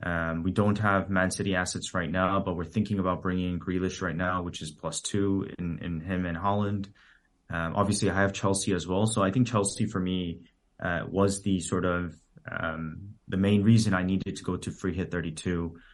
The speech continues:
Uh, and then we have three Brighton assets that we would definitely will want from Game Week thirty-three. So it's the fixture surrounding Game Week thirty-two that makes, uh, Free Hit thirty-two, uh, worth it. I think one of the points you made earlier, Pras, about,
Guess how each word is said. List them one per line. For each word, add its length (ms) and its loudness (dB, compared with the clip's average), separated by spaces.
Uh, 40 -4
and 240 -2
then 100 0
we 140 -2
have 200 -2
three 140 2
Brighton 380 4
assets 380 -4
that 220 0
we 160 8
would 160 4
definitely 380 6
will 140 0
want 280 -2
from 120 -4
Game 160 -2
Week 140 -4
thirty-three. 520 -4
So 320 -2
it's 160 2
the 80 2
fixture 340 2
surrounding 540 2
Game 180 0
Week 140 -2
thirty-two 480 -2
that 120 -2
makes, 420 -6
uh, 120 0
Free 200 0
Hit 120 2
thirty-two, 800 0
uh, 220 -2
worth 240 2
it. 80 4
I 120 4
think 160 2
one 100 6
of 80 6
the 60 4
points 280 4
you 60 0
made 200 -2
earlier, 340 0
Pras, 340 0
about, 400 0